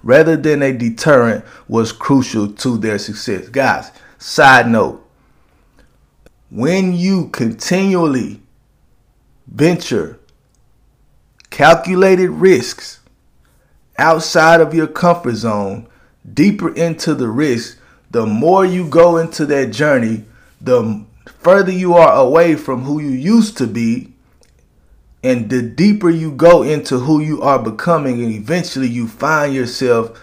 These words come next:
being a skilled tradesman in another profession. You find yourself being good at something else. You find yourself saying, "Oh man, when last time I,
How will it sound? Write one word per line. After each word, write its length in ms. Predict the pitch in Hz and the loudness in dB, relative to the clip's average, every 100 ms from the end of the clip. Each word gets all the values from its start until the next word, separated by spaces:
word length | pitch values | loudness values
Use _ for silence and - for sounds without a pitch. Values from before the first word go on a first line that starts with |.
| _ _ 101 | _ _ -10
being 420 | 101 143 139 123 - | -6 -4 -2 -4 -4
a 160 | 117 | -6
skilled 580 | 113 - - 143 135 110 | -6 -10 -4 0 0 -2
tradesman 640 | - 147 143 123 117 113 117 - _ - | -4 0 0 0 -2 -4 -6 -20 _ -6
in 140 | 120 | -4
another 320 | 117 117 113 | 0 -2 -2
profession. 640 | 107 104 - 139 110 - - - - | -6 -10 -6 -6 -6 -12 -20 -20 -10
You 140 | 123 | -10
find 320 | 113 147 151 | -2 0 0
yourself 400 | 143 135 135 117 | -2 -4 -2 -2
being 300 | 113 131 117 | 0 0 -2
good 440 | 101 147 147 127 - - - | -4 -2 -2 -2 -6 -20 -12
at 120 | 113 | -10
something 440 | 113 156 135 135 139 | -4 -2 -2 -2 -4
else. 300 | 143 117 - _ - | -4 -4 -10 _ -20
You 140 | - 127 | -8 -6
find 300 | 160 165 151 | 2 2 4
yourself 340 | 139 151 127 | -2 -2 -2
saying, 240 | - 160 127 | -2 -2 0
"Oh 180 | 165 | -2
man, 300 | - 160 139 | -4 -4 -6
when 140 | 147 151 | -6 -2
last 240 | 143 139 | -2 -2
time 240 | - 143 139 | -4 -2 0
I, 240 | 127 117 | -2 -4